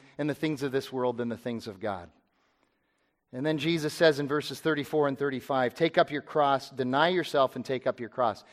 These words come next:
This is, bam, bam, the second reversal of conventional wisdom that we find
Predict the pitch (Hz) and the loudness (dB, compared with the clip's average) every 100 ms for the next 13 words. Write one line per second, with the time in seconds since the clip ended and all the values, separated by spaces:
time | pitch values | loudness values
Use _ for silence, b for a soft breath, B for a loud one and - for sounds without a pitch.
0 | b b 160 208 202 175 147 - 113 156 | b b 6 6 8 2 0 -4 6 8
1 | 165 190 196 185 135 123 - b - 139 | 8 6 4 4 2 0 -4 b -2 0
2 | - - 190 196 180 131 139 151 147 160 | 0 8 8 8 4 0 -2 0 2 0
3 | 156 147 127 147 135 131 127 131 120 127 | 0 -2 -2 -2 0 -2 -2 -6 -2 -2
4 | 107 123 113 110 120 - 117 107 101 | -2 -4 -4 -6 -8 -6 -6 -6 -8